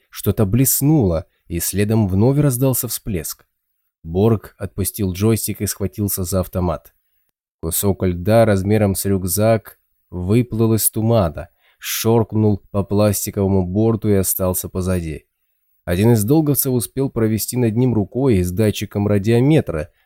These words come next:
но никаких отклонений от традиционного уровня фона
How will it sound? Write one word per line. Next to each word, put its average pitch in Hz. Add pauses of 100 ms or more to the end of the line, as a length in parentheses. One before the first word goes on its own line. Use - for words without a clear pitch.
но 82
никаких 92
отклонений 110
от -
традиционного 95
уровня 98
фона 104